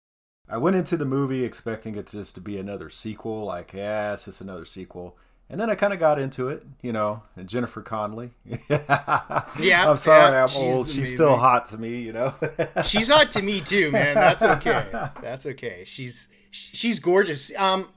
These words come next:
Speaker 2: so little bit of backstory here. Like, I am the biggest Top Gun fan in the world. Uh, it's my number one movie. Leland knows I went to the premiere of Top Gun Maverick in my Iceman costume that I built years ago.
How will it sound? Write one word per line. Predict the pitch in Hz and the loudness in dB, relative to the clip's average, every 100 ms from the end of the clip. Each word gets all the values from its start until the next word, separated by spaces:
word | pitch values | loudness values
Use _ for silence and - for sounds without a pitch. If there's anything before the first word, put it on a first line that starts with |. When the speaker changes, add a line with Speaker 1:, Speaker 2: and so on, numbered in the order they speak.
| - | -12
Speaker 2:
so | - 196 180 170 165 | 0 2 2 0 0
little | 220 294 | 2 2
bit | 285 | 0
of | 170 | 2
backstory | 139 143 - 156 123 | 0 0 -2 -4 -4
here. | 120 | -4
Like, | 117 117 - | -4 -6 -8
I | 147 156 | -4 -2
am | 180 175 | -2 -4
the | |
biggest | 135 131 131 - | -4 -4 -4 -6
Top | - 127 - | -6 -6 -6
Gun | 123 | -10
fan | 117 127 117 113 | -8 -8 -8 -8
in | |
the | 107 | -12
world. | 104 110 123 135 - | -12 -8 -8 -10 -12
Uh, | 113 110 | -12 -10
it's | - | -10
my | 120 113 | -10 -8
number | 123 127 | -6 -6
one | 123 | -6
movie. | 120 123 123 | -8 -8 -8
Leland | 139 160 165 147 | -6 -4 -2 0
knows | 143 143 139 - - - | 0 0 -2 -12 -20 -10
I | 127 | -4
went | 135 151 147 | -2 -2 -4
to | 160 | -4
the | 139 | -4
premiere | - 143 139 143 | -4 -4 0 0
of | 135 | -2
Top | - 139 135 | -2 -2 -2
Gun | 139 123 | -4 -4
Maverick | 123 120 127 - 139 | -4 -6 -8 -12 -8
in | |
my | 127 127 127 | -8 -6 -8
Iceman | 127 135 135 131 123 | -8 -10 -8 -8 -8
costume | 117 127 117 120 123 123 | -8 -8 -8 -8 -10 -10
that | 117 | -8
I | 113 | -10
built | 110 117 120 | -10 -10 -10
years | 107 117 113 117 | -12 -12 -10 -10
ago. | 117 113 107 | -10 -10 -12